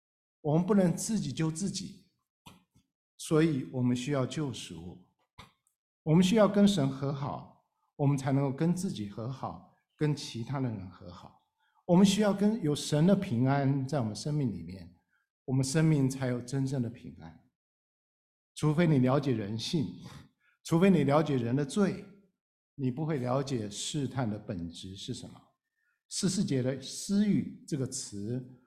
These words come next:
我们翻成“私欲”好像挺不好的，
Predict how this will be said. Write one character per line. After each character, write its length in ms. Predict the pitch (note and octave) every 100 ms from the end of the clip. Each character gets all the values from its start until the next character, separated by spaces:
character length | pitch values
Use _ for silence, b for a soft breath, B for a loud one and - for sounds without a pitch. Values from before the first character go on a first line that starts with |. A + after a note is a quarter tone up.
| B
我 100 | C#3+
们 140 | C#3 D#3+
翻 180 | G3 F#3+
成 160 | C3+
“私 400 | C3 - F3 F3+
欲” 320 | F#3+ D#3 F2
好 220 | F2+ B2+ A#2
像 220 | D3 B2
挺 180 | A#2 F#2+
不 80 |
好 260 | C3 A2 -
的， 120 | -